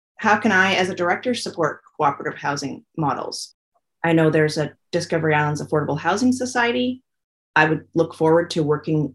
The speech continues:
with them. A community together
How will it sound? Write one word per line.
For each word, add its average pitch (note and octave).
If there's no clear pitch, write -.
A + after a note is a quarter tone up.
with D#3+
them. G3+
A E3+
community E3+
together B3